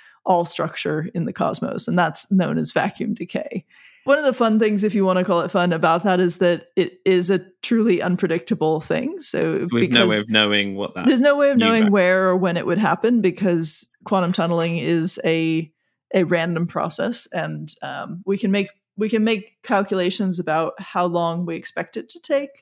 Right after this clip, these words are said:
Speaker 1: So, you know, so we can sort of give it the universe a half-life the way you would with, with radioactive decay, but you, you can't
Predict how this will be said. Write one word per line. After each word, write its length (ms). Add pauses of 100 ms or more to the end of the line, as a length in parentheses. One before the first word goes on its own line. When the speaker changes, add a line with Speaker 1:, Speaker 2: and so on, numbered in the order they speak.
(220)
Speaker 1:
So, 400
you 100
know, 140
so 340
we 120
can 120
sort 180
of 120
give 160
it 140
the 80
universe 360
a 60
half-life 640
the 100
way 140
you 140
would 200
with, 300 (340)
with 360
radioactive 420
decay, 360
but 120
you, 260
you 120
can't 500